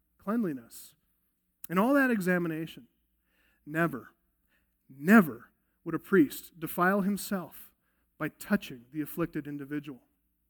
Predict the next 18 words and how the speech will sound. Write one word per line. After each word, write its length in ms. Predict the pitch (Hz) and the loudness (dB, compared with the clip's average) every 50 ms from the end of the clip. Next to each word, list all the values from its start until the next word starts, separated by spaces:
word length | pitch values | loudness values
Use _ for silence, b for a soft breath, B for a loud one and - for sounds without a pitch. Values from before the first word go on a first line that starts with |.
| _ _ _ _ _ _ _ _ _ _ _ _ _ _ _ _ - | _ _ _ _ _ _ _ _ _ _ _ _ _ _ _ _ 6
It 60 | 214 | 8
was 120 | 240 247 | 10 12
a 80 | 254 254 | 12 12
matter 280 | 262 269 277 277 262 | 12 10 8 8 8
of 80 | 233 202 | 6 6
staying 440 | - - - 254 254 254 247 233 196 | 4 4 6 6 6 8 8 6 4
free 360 | - - 233 254 262 254 233 | 4 4 6 10 10 10 10
from 220 | - - 202 190 | 10 8 6 4
infection, 640 | 185 180 175 - - 277 302 277 - - 185 170 165 | 4 4 2 2 4 4 4 4 2 0 -2 0 2
but 100 | 175 190 | 2 2
it 60 | 208 | 4
was 120 | 214 214 202 | 4 4 6
also 320 | 240 262 277 - - 233 | 6 6 6 4 4 2
a 60 | 208 | 2
matter 280 | 196 196 226 254 233 208 | 2 2 2 2 2 2
for 160 | - 202 180 | 2 2 2
him 220 | 185 233 247 226 208 | 4 4 6 6 6
of 180 | 196 185 - | 6 4 2